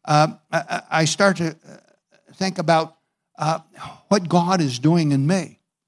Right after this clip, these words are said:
what God is doing in you. He's at work there. Uh, and almost the polar opposite. A day or two, uh, before that, a person came in to see me. And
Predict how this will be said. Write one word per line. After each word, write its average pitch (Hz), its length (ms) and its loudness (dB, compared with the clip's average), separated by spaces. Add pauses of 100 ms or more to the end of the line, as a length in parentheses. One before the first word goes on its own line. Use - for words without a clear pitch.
(200)
what 175 180 0
God 165 240 4
is 147 180 0
doing 160 360 -4
in 147 80 -2
you. 180 140 -2
He's 123 160 -10
at 156 140 -14
work 196 360 -6
there. 120 320 -10 (640)
Uh, 151 140 -10 (400)
and 175 360 0 (540)
almost 196 420 0
the 165 80 -6
polar 180 480 0
opposite. 143 580 -8 (2000)
A 131 60 -20
day 143 280 -2
or 131 60 -2
two, 135 440 6 (560)
uh, 123 300 -10 (720)
before 147 420 2
that, 110 280 -4
a - 60 -20 (2000)
person 127 320 0
came 131 240 2
in 120 140 2
to 117 80 -2
see 123 260 0
me. 120 240 -2
And 131 280 -6